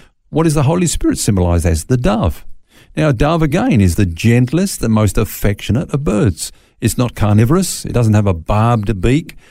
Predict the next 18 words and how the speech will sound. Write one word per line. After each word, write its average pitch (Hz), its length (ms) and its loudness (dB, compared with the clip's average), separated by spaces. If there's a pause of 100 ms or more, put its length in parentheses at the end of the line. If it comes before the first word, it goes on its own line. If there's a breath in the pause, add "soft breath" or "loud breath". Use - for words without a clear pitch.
(140 soft breath)
doesn't 120 200 0
have 107 120 2
hooked 135 340 0
talons 160 540 -2 (300 soft breath)
with 110 120 0
which 110 260 -2
to 110 100 2
tear 131 260 2
its 127 140 0
prey. 143 400 2 (440 soft breath)
It's 143 140 0
the 156 100 0
very 165 280 2
embodiment 139 680 0
of 98 220 0 (300 soft breath)
tenderness 131 600 2 (120)
and 95 160 0
love. 98 360 0